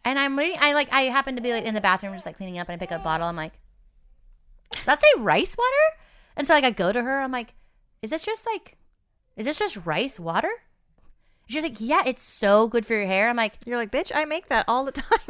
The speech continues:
Speaker 1: "What are you fucking talking about?" I'm like, "Honey, I can give you gallons of rice water."
Speaker 2: <laughs> We
Speaker 1: You
Speaker 2: make
Speaker 1: can
Speaker 2: rice
Speaker 1: just, I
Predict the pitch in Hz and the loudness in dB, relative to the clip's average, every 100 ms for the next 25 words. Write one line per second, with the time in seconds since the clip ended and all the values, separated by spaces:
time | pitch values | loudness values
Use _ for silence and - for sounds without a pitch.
0 | 339 254 440 494 523 - 440 330 294 - | 4 8 10 10 8 8 4 4 0 4
1 | 320 - 294 240 233 254 453 427 254 170 | 4 4 -6 -4 2 4 4 0 0 2
2 | 143 117 - - - _ _ 269 262 339 | 2 0 -6 -16 -20 _ _ -4 0 2
3 | 311 226 302 440 285 339 359 285 202 190 | 4 4 2 -4 -2 -2 -2 -2 -2 -6
4 | 185 165 214 214 339 349 180 160 208 202 | -14 -4 4 6 4 2 -2 0 0 4
5 | 262 494 - 185 147 95 - - - 214 | 4 4 2 2 2 -4 -12 -20 -10 -8
6 | 269 320 359 440 349 453 415 392 381 - | 4 4 4 6 8 8 4 -6 -14 -20
7 | _ - 277 | _ 6 8